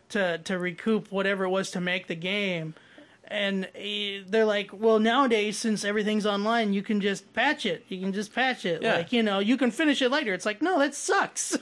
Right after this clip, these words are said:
Speaker 1: <laughs>
Speaker 2: Yeah, and when you're, also when you were a kid, it's, we didn't have the online feature, so there was no patch. So whatever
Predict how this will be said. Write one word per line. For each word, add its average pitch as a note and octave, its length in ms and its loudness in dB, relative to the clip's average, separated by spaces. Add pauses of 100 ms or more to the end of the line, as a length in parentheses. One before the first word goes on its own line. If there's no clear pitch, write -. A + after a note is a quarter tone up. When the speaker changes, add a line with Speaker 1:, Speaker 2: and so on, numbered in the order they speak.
Speaker 1:
<laughs> - 180 -6
Speaker 2:
Yeah, A3 240 4
and D3 80 2
when F3 160 4
you're, F#3+ 160 2 (200)
also F#3+ 280 2
when F3 180 0
you E3+ 140 4
were E3 240 4
a B2+ 40 2
kid, D3+ 460 0 (380)
it's, F3 340 0
we E3 160 0
didn't E3 220 2
have E3 200 0
the D3 120 2
online B2+ 240 0
feature, B2 340 -4
so C3 140 -2
there C3 100 -2
was D3+ 220 2
no C3+ 100 -2
patch. A#2 280 -2
So C#3 100 -4
whatever E3 400 2